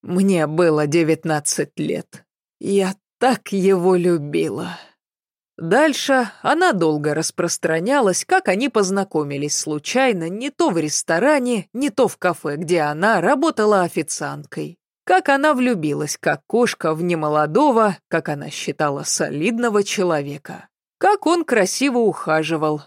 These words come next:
как они встречались месяца два или три, и как он ее бросил, как только она забеременела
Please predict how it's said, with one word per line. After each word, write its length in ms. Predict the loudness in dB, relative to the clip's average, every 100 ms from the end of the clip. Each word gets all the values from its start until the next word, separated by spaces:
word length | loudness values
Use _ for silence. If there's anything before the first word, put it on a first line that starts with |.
| _
как 260 | 0 0 2
они 240 | -2 -2
встречались 800 | -4 -2 -2 -2 -4 -6 -6 -6
месяца 560 | -4 -4 -4 -6 -4 -4
два 420 | -2 2 4 4
или 360 | 2 0 -2 -4
три, 480 | -2 0 2 0 _ _ 0
и 120 | 0
как 380 | 2 2 2 2
он 180 | 0 0
ее 380 | 0 0 2
бросил, 580 | 2 0 -2 -4 -6 -8
как 300 | -6 -8 -6
только 540 | 0 0 0 0 -4 -4
она 280 | -4 0 2
забеременела 960 | 2 0 0 0 0 -2 0 2 2